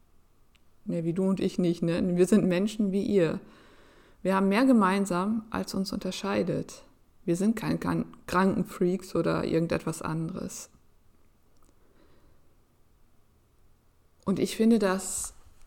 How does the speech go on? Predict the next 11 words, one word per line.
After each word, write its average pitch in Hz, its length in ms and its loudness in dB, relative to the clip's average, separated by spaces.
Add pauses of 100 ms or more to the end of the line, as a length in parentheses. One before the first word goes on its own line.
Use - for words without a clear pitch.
unglaublich 202 560 2
berührend, 175 640 0
denn 170 320 -2 (3000)
was 180 320 -6
Joey 202 320 4
sagt, 180 640 -6 (840)
lässt 202 380 -4
ja 180 180 0
unglaublich 185 640 -2
tief - 420 -4
blicken 160 480 -2